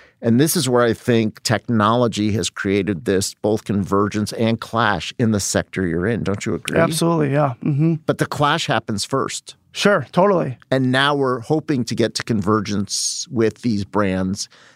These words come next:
Speaker 1: and these networks over the next five to ten years. Is that fair?
Speaker 2: Well, I think the companies that really lean into the technology, those are the ones obviously succeed. I think the ones that are always pulling back and,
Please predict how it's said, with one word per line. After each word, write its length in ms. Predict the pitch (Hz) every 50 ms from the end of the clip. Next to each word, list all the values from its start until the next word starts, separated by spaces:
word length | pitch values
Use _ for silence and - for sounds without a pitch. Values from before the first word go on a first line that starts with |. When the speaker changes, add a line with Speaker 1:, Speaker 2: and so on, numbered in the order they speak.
| _ _ -
Speaker 1:
and 240 | 143 135 135 131 143
these 220 | 139 123 104 80
networks 380 | - 104 92 - - 104 - -
over 180 | 120 113 92
the 120 | 98 92 92
next 180 | 95 90 -
five 220 | - - 95 98 101
to 80 | -
ten 220 | 95 - 104 101 101
years. 340 | 104 117 143 175 190 - -
Is 80 | 98
that 140 | 104 107 -
fair? 260 | - - 120 127 151
Speaker 2:
Well, 100 | 185 180
I 80 | 170 175
think 160 | 156 208 208
the 100 | 180 165
companies 400 | - - 170 165 160 160 160 143
that 120 | 151 151
really 240 | - - 156 151 151 143
lean 260 | 139 151 151 147 143
into 240 | 143 156 151 147 151
the 140 | 151 156
technology, 640 | 143 - 175 156 - 170 170 175 180 180 175 220 208
those 260 | 160 - 147 147 135
are 60 | 143
the 60 | 139
ones 200 | 135 139 139 139
obviously 420 | 131 135 143 143 139 131 - - 147
succeed. 360 | 143 135 123 - 170 160 156
I 100 | 160 165
think 200 | 165 - 160 156
the 100 | - 165
ones 360 | 156 160 175 185 190 175 - - _ _ _ _ - -
that 120 | - 170
are 140 | 170 160 160
always 360 | - 180 175 180 180 175 156
pulling 320 | - - 175 170 160 156
back 360 | 156 160 165 175 185 170 - -
and, 180 | 160 156 151